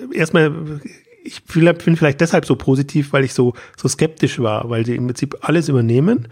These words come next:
was so eine gewisse Umsatzgrößenordnung hat. Und man weiß ja durchaus, dass bestimmte Unternehmen einfach dann vielleicht nicht so solide sind,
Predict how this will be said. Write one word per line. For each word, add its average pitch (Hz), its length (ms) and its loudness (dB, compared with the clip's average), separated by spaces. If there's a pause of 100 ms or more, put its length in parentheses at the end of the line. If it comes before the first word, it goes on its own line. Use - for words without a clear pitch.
(460)
was - 180 -2
so 131 180 4
eine 127 120 2
gewisse 131 300 0
Umsatzgrößenordnung 123 880 0
hat. 127 120 -2
Und 131 60 0
man 131 140 2
weiß 127 200 2
ja 147 100 4
durchaus, 135 380 0
dass - 180 -6
bestimmte 143 560 -2
Unternehmen 135 460 0
einfach 123 220 -4
dann 120 140 -4
vielleicht 123 280 -6
nicht 139 160 0
so 135 160 -4
solide 127 420 2
sind, 104 300 -8